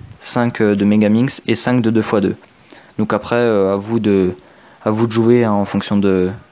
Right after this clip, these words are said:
de vos besoins. Euh, et vous ajoutez également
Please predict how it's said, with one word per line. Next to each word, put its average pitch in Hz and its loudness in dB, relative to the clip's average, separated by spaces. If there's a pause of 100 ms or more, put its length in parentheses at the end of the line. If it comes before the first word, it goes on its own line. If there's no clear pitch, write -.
de 104 -2
vos 107 2
besoins. 104 0 (1040)
Euh, 123 2 (220)
et 135 4
vous 135 0
ajoutez 131 0
également 131 2